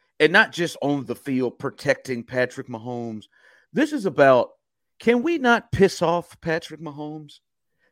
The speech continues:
Can we not get to a point where Patrick Mahomes at any level thinks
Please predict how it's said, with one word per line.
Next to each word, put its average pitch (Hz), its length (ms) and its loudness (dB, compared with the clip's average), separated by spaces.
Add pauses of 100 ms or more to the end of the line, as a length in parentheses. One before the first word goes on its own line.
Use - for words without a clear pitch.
(120)
Can 240 180 2
we 320 120 -10
not 285 300 -6
get - 220 -10
to 208 180 -4
a 160 40 -2
point 185 320 -8
where 151 120 -2
Patrick 160 460 -2
Mahomes 143 520 -8 (140)
at 131 140 0 (180)
any 175 500 -8
level 139 640 2 (520)
thinks 160 400 -4